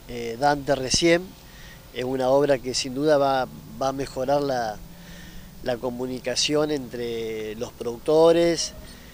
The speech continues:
eh, también, eh, eh, aquellos, eh, alumnos y maestros que van a la escuelita rural, y bueno, y todo lo que directa o indirectamente se ven beneficiados,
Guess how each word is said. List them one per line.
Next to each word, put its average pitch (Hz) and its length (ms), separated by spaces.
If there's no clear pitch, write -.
eh, 113 540
también, 127 480
eh, 113 260
eh, 110 260
aquellos, 123 1040
eh, 110 600
alumnos 170 720
y 127 160
maestros 135 480
que 120 120
van 127 160
a 127 40
la 120 100
escuelita 131 440
rural, 165 460
y 143 60
bueno, 135 220
y 123 80
todo 202 260
lo 160 140
que 135 160
directa 170 340
o 165 40
indirectamente 151 640
se 143 140
ven 139 180
beneficiados, 135 680